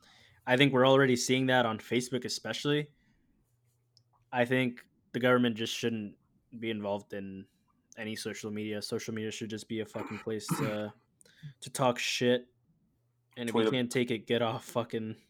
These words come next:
Speaker 1: <laughs> get off of it.
Speaker 2: Just to make, just, just a place to, uh, make jokes about cum. Just cum, cum jokes, cum tweets. That's what I came here for.
Speaker 1: <laughs> Exactly. I don't wanna fucking read about all the other shit going on.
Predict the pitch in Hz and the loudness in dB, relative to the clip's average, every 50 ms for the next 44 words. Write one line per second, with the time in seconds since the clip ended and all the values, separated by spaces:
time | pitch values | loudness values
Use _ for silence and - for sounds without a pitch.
0 | _ _ _ _ _ - - - 151 127 135 117 117 120 120 120 104 104 110 - | _ _ _ _ _ -6 -2 -2 0 0 0 0 0 -2 -2 -4 -8 -10 -10 -12
1 | - _ _ _ _ _ _ _ _ _ _ _ _ _ _ _ _ _ - - | -14 _ _ _ _ _ _ _ _ _ _ _ _ _ _ _ _ _ -20 -18
2 | - - 113 - - - - - - 110 110 110 - - - - - - - 117 | -16 -16 -14 -12 -14 -14 -14 -10 -6 -4 -4 -4 -4 -8 -12 -14 -12 -10 -8 -6
3 | 110 - - - - - 110 107 107 104 - - - 107 101 101 98 98 98 101 | -8 -6 -8 -12 -4 0 0 0 0 -2 -6 -8 -8 -6 -6 -4 -4 -4 -6 -6
4 | 98 98 107 110 110 104 - - - 104 101 98 - - - _ _ _ _ - | -8 -10 -6 -4 -4 -4 -4 -6 -6 -6 -6 -6 -6 -10 -16 _ _ _ _ -4
5 | 117 110 107 104 101 98 - _ - - - 107 - - - - 110 107 101 - | -4 -2 -2 -4 -6 -10 -14 _ -20 -20 -16 -14 -12 -12 -8 -6 -6 -6 -6 -10
6 | - - - 110 107 107 107 107 101 98 92 - - 113 107 107 - - 107 98 | -10 -8 -6 -6 -4 -2 -2 -2 -2 -2 -6 -8 -8 -6 -6 -6 -6 -8 -8 -8
7 | 92 - - - - - - 123 113 - - 208 - 202 196 - 196 - 107 185 | -8 -10 -14 -16 -12 -6 -4 -4 -2 2 2 2 2 4 6 6 6 6 6 2
8 | 170 - 180 175 151 139 131 135 143 143 147 147 143 143 127 117 110 104 - - | 2 6 6 6 6 6 6 10 12 12 12 12 10 6 2 2 0 -2 -6 -14
9 | - - - - - 139 143 156 160 160 160 156 151 147 - 156 151 151 156 139 | -20 -18 -16 -2 6 8 10 10 10 10 8 8 6 6 6 6 6 6 4 2
10 | 135 123 123 127 131 131 127 127 123 120 113 110 113 117 117 117 117 117 117 113 | 2 2 4 4 4 4 4 4 4 4 4 2 0 0 0 0 0 0 2 2
11 | 113 110 - - - 117 104 - 110 110 110 107 107 107 113 | 0 -2 -4 -6 -8 -8 -8 -8 -10 -10 -10 -10 -10 -12 -14